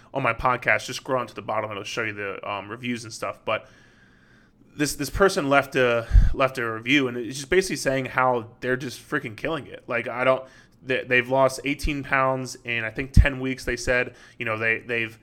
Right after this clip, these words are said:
been in this space for a while. They've kind of tried every fad diet. They've done everything, and, and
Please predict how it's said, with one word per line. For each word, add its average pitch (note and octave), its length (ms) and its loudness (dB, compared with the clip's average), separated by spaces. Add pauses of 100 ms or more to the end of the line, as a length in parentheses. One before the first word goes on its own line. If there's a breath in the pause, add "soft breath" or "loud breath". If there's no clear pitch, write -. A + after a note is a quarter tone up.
(420 soft breath)
been F3+ 180 6
in F#3 80 0
this E3 140 -4
space D3 300 -2
for D3+ 120 -4
a C#3 60 2
while. C#3 300 6
They've A#2+ 180 -2
kind C#3 200 -2
of C3 60 -4
tried C3+ 280 2
every C3+ 180 -2
fad B2+ 340 2
diet. A#2+ 320 4
They've A2 180 -6
done B2+ 180 0
everything, B2+ 460 -2
and, A2 160 -8
and A#2 280 -6